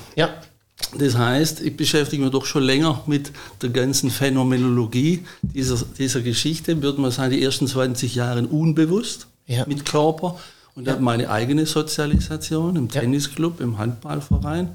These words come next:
Speaker 1: Ja.
Speaker 2: erfahren und gesagt, „Boah, das ist doch was, wo mich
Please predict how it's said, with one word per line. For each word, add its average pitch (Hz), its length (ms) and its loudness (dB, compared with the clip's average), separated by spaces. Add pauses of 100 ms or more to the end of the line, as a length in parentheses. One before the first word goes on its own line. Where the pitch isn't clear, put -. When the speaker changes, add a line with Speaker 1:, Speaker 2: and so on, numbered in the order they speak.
Speaker 1:
Ja. 147 140 2 (220)
Speaker 2:
erfahren 117 640 0
und 147 140 -2
gesagt, 143 280 -4 (400)
„Boah, - 220 -20
das - 220 -18
ist - 260 -2
doch 147 240 -2
was, 156 420 0
wo 127 240 -2
mich 147 500 -4